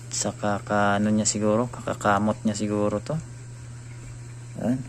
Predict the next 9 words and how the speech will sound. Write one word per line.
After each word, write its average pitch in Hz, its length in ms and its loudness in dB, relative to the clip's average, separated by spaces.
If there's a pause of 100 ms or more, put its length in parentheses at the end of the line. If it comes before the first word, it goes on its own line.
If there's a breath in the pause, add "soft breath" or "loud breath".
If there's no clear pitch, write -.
Bruno, 156 400 10
shout 165 240 8
out, 180 160 12
Bruno. 180 320 8 (560)
O, - 160 0
sa 143 160 2
may 143 320 12
gusto 143 320 2
ng 139 160 8